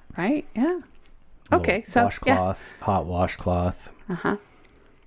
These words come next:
Speaker 1: That worked. Okay, so
Speaker 2: It's like
Speaker 1: good.
Speaker 2: prepping
Speaker 1: Yeah.
Speaker 2: your meal.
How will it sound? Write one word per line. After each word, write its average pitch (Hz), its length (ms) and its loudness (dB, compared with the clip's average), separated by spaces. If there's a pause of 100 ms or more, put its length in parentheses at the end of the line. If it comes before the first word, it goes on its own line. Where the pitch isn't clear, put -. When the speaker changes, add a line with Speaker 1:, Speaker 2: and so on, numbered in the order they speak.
(760)
Speaker 1:
That 170 200 4
worked. - 420 -4 (140)
Okay, 262 280 2 (300)
so - 120 0
Speaker 2:
It's - 40 4
like 101 120 0
Speaker 1:
good. - 240 -2
Speaker 2:
prepping 117 300 6
Speaker 1:
Yeah. 104 60 4
Speaker 2:
your 95 120 4
meal. 98 420 2